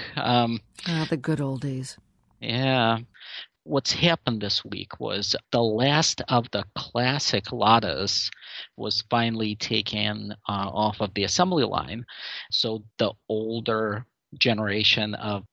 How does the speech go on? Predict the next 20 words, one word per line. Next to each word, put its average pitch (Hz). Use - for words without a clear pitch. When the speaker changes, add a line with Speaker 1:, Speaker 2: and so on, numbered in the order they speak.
Speaker 1:
Ladas 101
came 104
to -
an 95
end. 95
Speaker 2:
The 202
classic 160
generation. 143
Now, 175
for 185
our 170
geography 170
quiz, 196
Andrei, 175
we're 196
asking 151
listeners 147
where 160
the 160
Ladas 147